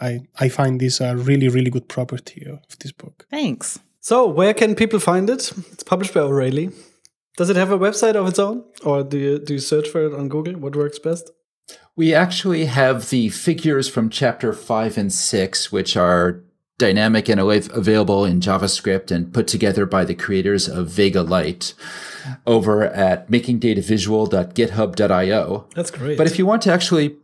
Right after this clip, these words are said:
Speaker 4: read those first couple fun chapters, you actually do have to go pick up the book. It's available through O'Reilly Press, so go to your favorite book vendor, or O'Reilly allows you to, uh, buy it online. And the ebook form is also gorgeous and, uh, very pretty.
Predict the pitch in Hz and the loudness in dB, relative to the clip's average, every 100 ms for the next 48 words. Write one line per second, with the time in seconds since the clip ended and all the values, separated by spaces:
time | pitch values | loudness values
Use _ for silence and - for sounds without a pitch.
0 | _ - 135 147 147 123 123 131 131 - | _ -2 2 2 4 2 2 2 0 0
1 | 131 113 110 - 110 107 - 104 101 101 | 0 0 0 0 2 2 2 0 2 -2
2 | 117 127 - 107 104 90 - 110 98 113 | -2 -2 -2 -2 0 0 -2 -6 -2 0
3 | 113 113 110 101 120 110 - 101 127 - | 0 2 0 2 0 0 -2 0 2 0
4 | - 92 95 107 104 101 101 104 101 95 | -4 -6 -2 0 2 2 0 2 2 2
5 | 92 98 - 120 147 - 92 98 95 98 | 2 0 0 -2 0 -2 -2 0 -2 -2
6 | 90 98 90 92 90 - _ - - - | -2 0 0 0 -2 -6 _ -20 -18 -18
7 | - - - 151 156 143 143 131 135 135 | -20 -20 -2 0 2 2 2 4 2 2
8 | - 101 101 98 - - 107 104 104 104 | 0 0 2 0 -2 -2 0 2 2 2
9 | 104 98 98 98 92 104 98 95 92 95 | 2 2 0 0 -2 -2 0 0 0 0
10 | 101 98 98 101 82 78 78 85 90 87 | 0 0 0 0 -2 -2 -2 -2 -4 -2
11 | 104 98 - - 98 98 90 87 - 98 | -2 -2 -4 -2 0 2 0 0 0 0
12 | 98 107 98 90 113 104 101 101 - 95 | 0 0 -2 -2 0 0 2 0 0 0
13 | 87 - - _ _ _ 80 82 90 87 | -2 -6 -10 _ _ _ -10 -6 -6 -4
14 | 101 95 95 80 - | -4 -2 -4 -6 -8